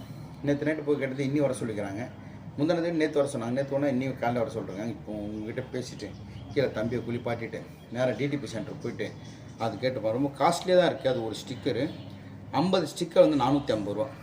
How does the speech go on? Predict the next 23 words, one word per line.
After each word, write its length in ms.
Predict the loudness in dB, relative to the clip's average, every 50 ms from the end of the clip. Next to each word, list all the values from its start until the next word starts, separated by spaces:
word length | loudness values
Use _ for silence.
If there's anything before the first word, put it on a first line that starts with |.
| -14 -14 -14 -14 -14 -14 -14 -14 -14 -16 -16 -16 -14 -14 -14 -14 -14 -14 -14 -14 -14 -14 -8 -4
அவனா 180 | -2 0 2 2
என்ன 180 | 2 0 0
கணக்கு 320 | 0 0 0 0 0 0 -2
போட்டு 180 | -2 -2 -2
பார்த்துங்க, 180 | -2 -2 -2 -4
ஒரு 120 | -6 -6
ஸ்டிக்கர் 300 | -6 -8 -6 -4 -2 -2
எட்டு 200 | 0 -2 -2 0
ரூபா 140 | 2 2 2
வருதா? 320 | 2 0 0 -2 -2 -2 -4 -8 -12 -12 -10
ஆமா, 200 | -8 -8 -8 -10 -12 -14 -20 -20 -20 -20 -20 -14 -10
ஆச்சுங்களா? 460 | -10 -8 -8 -6 -6 -2 0 0 0 0
அது 140 | -2 0
இல்லாம 200 | 2 2 4 4
இந்த 220 | 2 2 2 0 -2 -2 2
பாக்கெட் 320 | 4 4 4 4 2 -2
இருக்கு 240 | -2 -6 -6 -6 -4
இல்லையா, 140 | -2 -2 0
நாங்க 200 | -2 -2 -4 -6 -10 -14 -14 -10 -10
சில்வர் 520 | -10 -8 -10 -6 -2 0 2 4 4 4 4
பாக்கெட், 260 | 2 0 0 0 -6 -8 -10
சீல் 280 | -8 -4 -4 -2 -2 -4
பண்ற 160 | -6 -6 -6